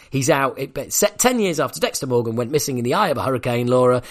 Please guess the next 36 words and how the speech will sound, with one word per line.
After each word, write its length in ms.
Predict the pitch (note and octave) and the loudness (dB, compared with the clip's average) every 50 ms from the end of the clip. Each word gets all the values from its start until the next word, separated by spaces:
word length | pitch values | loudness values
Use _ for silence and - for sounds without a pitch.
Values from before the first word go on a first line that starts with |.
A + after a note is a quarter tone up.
| - - - | -18 -10 -4
He 120 | - C3 | -2 0
is 80 | A#2 B2 | 0 2
now 160 | G3 G3+ G3+ | 2 4 4
living 260 | F#3 F#3 F3+ F3+ E3+ | 6 4 4 2 2
in 80 | E3 D3 | 0 -2
an 80 | C3 B2 | -2 -4
assumed 480 | A#2 - - G3+ A3 A3 A3+ G#3+ E3 | -4 -4 -2 0 2 2 2 0 0
name 340 | F3+ E3+ D3 C3 B2+ B2+ B2+ | 2 2 2 2 0 0 -2
in 140 | B2 B2 - - | -4 -4 -2 0
upstate 500 | D#3+ D3+ D3 - - F3 D#3 C#3+ - - | 0 0 0 0 0 0 0 -2 -4 -6
New 160 | F3 G3 G#3+ | -4 -4 0
York, 400 | F#3 D#3+ C#3 B2 A2+ - - - - | 0 2 2 2 0 -2 -4 -6 -2
Iron 300 | C#3+ D3+ F3+ G3+ G#3 F3+ | 0 2 2 2 2 0
Lake, 380 | C#3 G#2 F#2+ F#2 - - - - - - | -2 -2 -4 -6 -10 -14 -16 -16 -18 -10
far 240 | - - B2+ C#3 C#3+ | 0 4 4 4 4
from 100 | - D#3 | 4 0
his 140 | C3 A2 F#2 | -6 -6 -6
original 360 | F#2 A2+ B2 C#3 D#3 D3+ C#3 | -6 -6 -4 -4 -2 -2 -2
home 200 | A2 G#2 G2+ G2+ | -4 -4 -6 -6
in 80 | G#2 G#2 | -6 -6
Miami. 440 | G#2 G2+ G2 F2 E2+ E2 D#2+ E2 - - - | -6 -6 -8 -8 -10 -12 -14 -16 -18 -20 -20
It's 140 | - - - | -8 -2 0
all 140 | D3 D3 C#3 | 2 2 2
snowy 500 | - - - - A2 A2+ A2 G#2+ A2 G#2+ | 0 -2 -2 -2 -2 -2 -2 -2 -2 -2
and 100 | G2+ A#2 | 0 0
all 160 | B2 B2 A2 | 0 0 -2
that 160 | G2 - - | -2 -6 -8
shit. 320 | - - E2 D#2+ - - - - - - - - - - - - - - | -10 -10 -10 -12 -14 -16 -20 -20 -20 -20 -20 -20 -20 -20 -20 -20 -12 -6
Um, 580 | C3+ B2+ B2+ B2+ B2+ B2 B2+ C3 B2+ B2+ - - _ _ _ _ _ _ _ _ _ _ _ _ - - - - _ | -4 -2 0 0 0 0 0 0 -2 -2 -4 -8 _ _ _ _ _ _ _ _ _ _ _ _ -20 -20 -20 -8 _
and, 220 | - C3+ C#3 C#3+ - - | 0 0 0 0 0 0
and 120 | D3 C#3+ | 0 0
it's, 300 | D3+ D3 - - - - - - - | 0 0 -2 -4 -6 -8 -10 -10 -8
it's, 260 | - - - - - - _ _ _ _ _ _ _ _ _ - | -8 -6 -6 -6 -8 -8 _ _ _ _ _ _ _ _ _ -8
it 120 | E3+ E3+ | -8 -6
is 160 | - D#3 - - | -6 -8 -6 -4
great. 360 | - C#3+ A#2+ G2 E2+ D#2+ | 0 0 0 0 0 -4